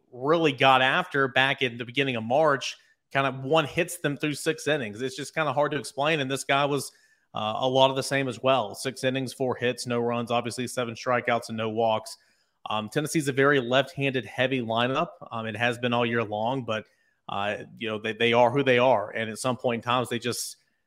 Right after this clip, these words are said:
they just couldn't come through. I mean, Tennessee had their chances today, and that, I think that's what's frustrating. Um, I, I wrote my five quick takes that, uh, I think Tennessee, you know, put runners in scoring position, you know, at least four different innings, but left the bases loaded one inning, left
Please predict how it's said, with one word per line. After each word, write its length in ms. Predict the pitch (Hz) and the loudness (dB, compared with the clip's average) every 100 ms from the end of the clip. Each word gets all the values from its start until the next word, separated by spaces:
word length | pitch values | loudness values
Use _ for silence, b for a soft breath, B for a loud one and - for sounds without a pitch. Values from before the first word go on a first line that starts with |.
| - | -6
they 80 | 123 | -4
just 200 | 131 - | -2 0
couldn't 200 | 143 120 | 0 2
come 160 | 123 | -2
through. 260 | - 151 151 | 2 4 6
I 60 | |
mean, 160 | 170 180 | 6 4
Tennessee 340 | 269 381 339 | 2 2 0
had 240 | 135 185 226 | 0 0 2
their 120 | 175 | 0
chances 500 | - 147 214 254 214 | 0 -4 -4 -4 -6
today, 340 | - 107 104 | -6 -6 -4
and 80 | 110 | -2
that, 140 | 135 139 | 0 0
I 40 | |
think 160 | 208 202 | 0 0
that's 160 | 156 | -2
what's 120 | 127 - | -2 -4
frustrating. 600 | 139 156 - 120 117 110 _ _ _ _ - | -2 0 2 0 0 -6 _ _ _ _ -6
Um, 180 | 110 | -2
I, 80 | 113 | -2
I 180 | 117 123 | 0 2
wrote 240 | 131 143 | 6 6
my 140 | 127 123 | 6 4
five 220 | 135 135 127 | 6 6 6
quick 180 | 131 - | -2 2
takes 320 | 135 131 - | 2 2 0
that, 200 | 120 110 - _ _ _ - | -4 -4 -8 _ _ _ -10
uh, 180 | - 110 | -6 -6
I 40 | 117 | -4
think 200 | 143 120 | -6 -4
Tennessee, 480 | 139 131 - 139 | -4 -4 0 2
you 180 | 135 127 | 2 2
know, 100 | 127 | 0
put 220 | - 143 | 0 -2
runners 400 | 127 135 139 127 | 2 2 2 0
in 80 | 123 | -4
scoring 300 | - 139 135 | -4 -2 -2
position, 680 | 120 117 143 - 139 127 110 _ _ _ - | -2 -2 -2 0 -2 -2 -8 _ _ _ -10
you 100 | 117 | -6
know, 100 | 117 | -4
at 60 | |
least 200 | 127 143 | -2 -4
four 260 | - 160 160 | -2 2 4
different 280 | 151 139 127 | 4 2 2
innings, 480 | 147 139 123 117 - | 4 2 0 -6 -2
but 200 | 123 117 | -2 0
left 320 | 117 147 - | 2 2 2
the 80 | 117 | -2
bases 340 | 135 156 143 | 0 0 -4
loaded 300 | 139 147 131 | -2 -2 -2
one 260 | 123 113 107 | -2 -4 -4
inning, 300 | 107 123 117 | -4 -4 -2
left 220 | 131 | -2